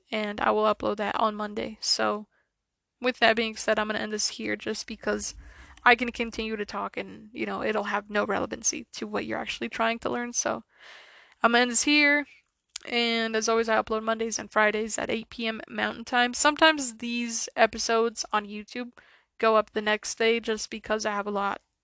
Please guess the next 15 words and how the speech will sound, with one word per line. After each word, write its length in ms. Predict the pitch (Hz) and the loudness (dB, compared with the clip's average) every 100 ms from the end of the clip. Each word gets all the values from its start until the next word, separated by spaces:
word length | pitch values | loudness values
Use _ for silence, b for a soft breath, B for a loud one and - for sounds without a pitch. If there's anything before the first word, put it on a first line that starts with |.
| - | -14
of 100 | 208 | -8
things 380 | 208 208 220 - | -6 -6 -8 -4
going 260 | 233 233 | -2 2
on, 240 | 240 240 247 _ _ _ b b _ | 2 2 -4 _ _ _ b b _
and 140 | 233 | 4
I'm 140 | 226 226 | 4 2
in 40 | |
a 60 | 214 | -2
period 380 | 226 220 220 220 | -2 -2 -2 -4
of 160 | 208 | -4
transition 720 | - 220 214 214 - 226 226 - - | -2 -2 -2 -4 -4 -4 -6 -6 -6
again 600 | 220 214 214 220 240 285 - | -6 -4 -4 -6 -12 -14 -6
in 160 | 247 | -2
my 160 | 262 269 | 2 2
life. 220 | 269 | 2